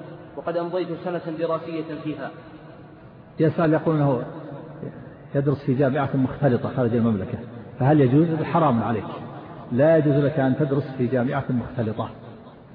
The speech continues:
Speaker 2: لأن هذا في خطر على دينك وعرضك، لأن هذا الدراسة في جامعة مختلطة، الرجل والمرأة، الذكر والأنثى في فصل واحد، هذا وسيلة قريبة إلى الزنا وفعل الفاحشة.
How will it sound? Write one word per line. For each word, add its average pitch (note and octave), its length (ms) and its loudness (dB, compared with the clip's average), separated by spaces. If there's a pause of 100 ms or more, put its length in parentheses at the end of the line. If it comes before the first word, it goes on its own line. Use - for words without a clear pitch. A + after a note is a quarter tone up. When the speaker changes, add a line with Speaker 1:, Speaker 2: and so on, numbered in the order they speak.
(600)
Speaker 2:
لأن C3+ 240 4
هذا D3 200 2
في B2 120 -2
خطر C3+ 340 0
على B2 200 2
دينك C#3+ 360 4 (460)
وعرضك، A2+ 400 0 (1080)
لأن C#3 180 2
هذا C#3 380 2 (280)
الدراسة B2+ 540 0
في C3 140 0
جامعة C#3 300 2
مختلطة، B2 520 0 (760)
الرجل C3 320 2
والمرأة، C3 480 2 (340)
الذكر B2+ 360 -2
والأنثى B2+ 520 0 (1200)
في B2+ 100 0
فصل D3 280 0
واحد، E3+ 340 2 (160)
هذا D#3+ 360 0 (200)
وسيلة E3+ 360 2
قريبة D3 340 0
إلى A#2+ 140 2
الزنا G#2 420 -4
وفعل A#2+ 240 0
الفاحشة. - 440 -4